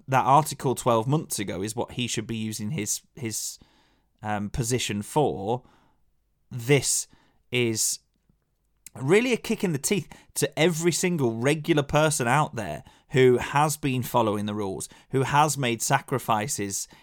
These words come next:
in their family life, in their social life, in their work life for the, the greater good, the greater health of the nation, whatever, you, whichever way you like to look at it. So it's almost like they, these footballers, w-, whether it's a, a,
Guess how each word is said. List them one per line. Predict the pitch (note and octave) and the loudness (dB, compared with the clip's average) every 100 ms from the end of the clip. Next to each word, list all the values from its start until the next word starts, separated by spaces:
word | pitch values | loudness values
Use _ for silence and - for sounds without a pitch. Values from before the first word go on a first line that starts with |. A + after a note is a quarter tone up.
| _ _ | _ _
in | A#2 A2+ | -4 -2
their | A2 G#2 G#2 G#2 F#2+ | -2 -2 -2 -4 -6
family | - C3 B2+ A2+ | 0 2 2 -2
life, | G#2 G#2 A#2 | -4 -4 -6
in | |
their | G#2+ G#2 | -4 -2
social | C3+ C3+ - A2 | 0 -2 -2 -4
life, | G#2 G#2+ | -4 -6
in | |
their | G#2+ G#2+ | -6 -4
work | A#2+ C3+ - | 0 0 -2
life | G2+ E2 G#2+ - - _ _ | -10 -12 -14 -16 -20 _ _
for | - B2+ A#2 | -2 2 2
the, | A2+ A2 G#2+ - | 2 -2 -6 -14
the | G2+ A2+ | -8 -8
greater | G#2+ A#2 A#2+ - A#2+ A2+ G2+ - _ _ A2+ G#2 | -4 -2 -2 -2 0 0 -2 -12 _ _ -18 -4
good, | A#2+ C3 C3+ | 2 2 2
the | A#2 | -4
greater | A#2+ A2+ A2 | -4 -2 -4
health | A#2 A2+ - | -2 -2 -4
of | A2 | -8
the | G#2 | -4
nation, | G#2+ A2 - C#3 C3 | -2 -2 -4 -4 -2
whatever, | A#2+ A2+ A2 | -2 -2 -6
you, | - | -8
whichever | A2 A#2 A#2+ A2+ | -8 -6 -4 -2
way | A2 | -2
you | G#2+ | -2
like | A2 - | -2 -4
to | A2+ | -4
look | B2 F#2+ | -4 -4
at | F#2 | -8
it. | E2+ - - - | -12 -20 -18 -4
So | C3 | 0
it's | A#2+ - | 0 2
almost | D3+ D#3+ D3+ - | 2 2 2 2
like | A2+ G#2 G#2 | 0 0 0
they, | A2 A2 G2 - | 0 0 -2 -6
these | A#2 B2 A#2 | -6 -6 -4
footballers, | C#3+ - B2 A2 G#2 - - _ _ _ _ _ _ _ _ | -4 -2 -2 -2 -2 -6 -12 _ _ _ _ _ _ _ _
w-, | F#2+ C#3+ C3+ - | -14 -10 -12 -2
whether | D#3 F#3 G3 | 2 6 4
it's | E3 - | 4 2
a, | D#3+ C#3 D3+ | 2 0 0
a, | C3+ C3+ | 0 0